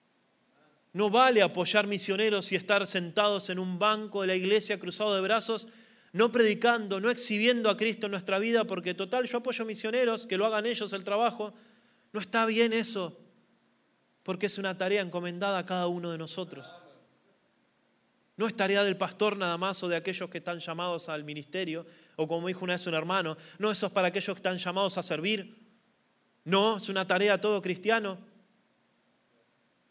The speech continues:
Pero cada vez está más lejos el pueblo. Y un hermano me dijo una vez,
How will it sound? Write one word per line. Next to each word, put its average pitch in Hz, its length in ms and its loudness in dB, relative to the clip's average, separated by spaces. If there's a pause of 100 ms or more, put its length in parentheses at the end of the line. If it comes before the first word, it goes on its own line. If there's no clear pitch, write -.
(1500)
Pero 175 220 0
cada 208 240 4
vez 214 200 2
está 202 200 0
más 208 180 0
lejos 196 400 0
el 139 100 -6
pueblo. 139 300 -6
Y 208 60 -4
un 226 120 -4
hermano 220 380 0
me 196 140 0
dijo 226 280 0
una 190 160 -4
vez, 208 260 -2